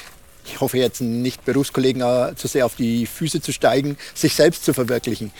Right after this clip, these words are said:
In Wirklichkeit geht's eigentlich darum, wir planen ja für die Menschen, die hier leben. Und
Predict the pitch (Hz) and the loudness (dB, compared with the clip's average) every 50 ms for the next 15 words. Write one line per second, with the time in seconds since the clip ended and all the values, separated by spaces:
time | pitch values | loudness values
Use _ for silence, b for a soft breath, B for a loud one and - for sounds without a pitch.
0 | B B B B 139 131 127 196 - - 214 - - - 160 156 - 165 - - | B B B B 0 4 4 4 4 4 2 2 4 4 4 4 4 0 -2 -2
1 | 156 - 139 160 165 160 165 - - - 147 139 147 160 175 - B B B B | -2 -2 0 0 2 2 2 2 4 4 6 6 6 6 4 0 B B B B
2 | B B 120 135 151 143 - 135 135 147 156 156 151 151 151 156 160 170 180 - | B B 4 4 4 6 4 2 4 4 2 2 4 6 6 8 8 6 4 0
3 | - - - 135 127 113 120 139 160 165 156 143 151 156 - 185 156 131 147 147 | -10 -6 0 0 0 0 0 0 0 2 4 2 2 2 0 0 0 2 2 4
4 | 143 160 143 143 160 190 170 135 127 123 123 117 - | 6 8 8 8 8 8 6 6 2 -2 -2 -4 -6